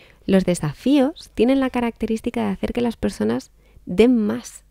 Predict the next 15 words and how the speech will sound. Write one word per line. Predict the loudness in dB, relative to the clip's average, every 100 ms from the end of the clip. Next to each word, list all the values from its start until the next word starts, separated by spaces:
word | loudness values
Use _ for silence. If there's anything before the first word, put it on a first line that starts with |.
| _
de | -2
lo | -2
habitual | -2 -2 0 0 -2
de |
sí | -2 -6
mismas. | -6 -10 -16 -18 _ _ _ _ _ -20 -12 -6
Y | 2
como | 4
resultado, | 2 0 -2 0 2 2 -2 -8 _ -4
a | -2
veces | 0 -2
pueden | 0 2 2
desarrollar | 0 -2 -4 -2 -2 -2 -6 _ _
nuevas | 0 4 4 2 -2
habilidades | -2 0 0 -2 -4